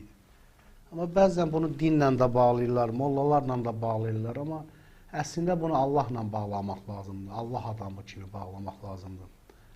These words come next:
Çünki Hacı çoxlarının qəlbində Allah adamı kimi bir iz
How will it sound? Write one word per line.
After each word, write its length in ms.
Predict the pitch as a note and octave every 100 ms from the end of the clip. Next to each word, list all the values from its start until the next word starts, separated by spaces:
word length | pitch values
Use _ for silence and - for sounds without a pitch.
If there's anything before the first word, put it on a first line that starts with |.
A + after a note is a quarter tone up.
| -
Çünki 300 | - A#2 B2
Hacı 380 | A2+ A#2 A2 A#2
çoxlarının 640 | - A#2+ A2 A#2+ A#2+ B2+ A#2+
qəlbində 560 | A2+ A2 A2 A2+ A2+ -
Allah 340 | G#2+ A2 A#2 A2
adamı 340 | G#2 G2+ G2+ G2
kimi 380 | - G#2 A2+ A2 A2+
bir 200 | G#2+ - -
iz 260 | A2+ G#2+